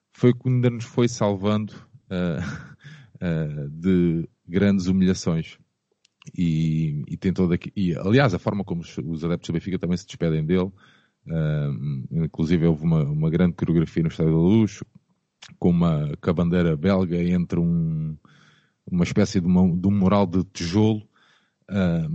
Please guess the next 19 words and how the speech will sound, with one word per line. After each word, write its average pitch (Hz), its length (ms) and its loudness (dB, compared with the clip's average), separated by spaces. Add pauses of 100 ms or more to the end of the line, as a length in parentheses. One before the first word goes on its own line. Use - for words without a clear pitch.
(100)
a 92 80 2
agradecer 92 520 0 (120)
tudo 90 260 2
que - 160 -6
o, 80 880 0
o 78 80 -6
Perdomo 87 360 2
tinha 87 280 0
dado, 78 800 0
eh, 78 180 -8 (100)
ao 98 140 4
Benfica, 95 540 2 (220)
e 92 180 4
acho 85 280 0
que, - 160 -14 (1400)
se - 120 -12
calhar 120 460 2 (240)
o 104 180 -6
Oblak 101 500 -2